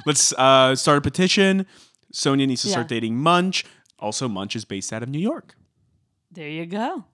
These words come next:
Speaker 1: It's a perfect fit.
Speaker 2: I still like Pierce Brosnan better.
Speaker 1: Pierce Brosnan is pretty solid, but I think he lives in Hawaii.
Speaker 2: All right, veto Pierce Brosnan.
Speaker 1: Yeah, we don't wanna lose
Speaker 2: <laughs>
Speaker 1: Sonya to Hawaii.
Speaker 2: No, no.
Speaker 1: You know,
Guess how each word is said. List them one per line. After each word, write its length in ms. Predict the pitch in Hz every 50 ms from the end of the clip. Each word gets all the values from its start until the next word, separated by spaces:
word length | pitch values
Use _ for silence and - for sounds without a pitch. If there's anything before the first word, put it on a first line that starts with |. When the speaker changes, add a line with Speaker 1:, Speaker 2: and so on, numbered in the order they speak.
| _ _ _
Speaker 1:
It's 140 | 120 - -
a 40 | -
perfect 340 | - 110 104 - 107 110
fit. 200 | - - 226 262 -
Speaker 2:
I 60 | 226
still 180 | 233 - 247 247
like 140 | 240 233
Pierce 240 | - - 196 175 -
Brosnan 360 | - - - 175 175 - -
better. 360 | - - - - - - 180 - _ _ _ _ _ _ _ _ _ _ _ _ _ _ _ _ _ _ _ _
Speaker 1:
Pierce 220 | - 247 359 -
Brosnan 380 | - - 135 117 117 - 110 101
is 100 | 95 -
pretty 180 | - 98 101
solid, 380 | - - - - 104 110 - - _ _ _
but 80 | 135
I 40 | 143
think 200 | - - 247 -
he 100 | - 240
lives 300 | 196 160 165 165 160 -
in 60 | 147
Hawaii. 760 | 120 107 95 85 78 64 85 113 - - - - - - _ _ _ _ _ _ _ _ _ _ _ _ _ _ _ _ _ _ _ _ _ _ _ _ _ _ _ _ -
Speaker 2:
All 60 | 202
right, 180 | 226 208 - - -
veto 380 | 165 180 196 190 - 220 208 202
Pierce 280 | - 233 226 226 -
Brosnan. 500 | - - 220 233 277 247 220 165 147 165 120
Speaker 1:
Yeah, 180 | 131 127 98 87
we 140 | 95 127
don't 140 | 156 220 208
wanna 160 | 185 185 175
lose 240 | 151 139 143 139 -
Speaker 2:
<laughs> 20 | -
Speaker 1:
Sonya 320 | - 139 135 135 131 120
to 300 | 113 - - 127 113 104
Hawaii. 580 | 101 104 92 98 104 110 104 92 90 76 90 - _ 285 330 349 311 - 190 _
Speaker 2:
No, 220 | 226 214 185 160
no. 140 | 165 165 -
Speaker 1:
You 60 | 104
know, 140 | 104 101 107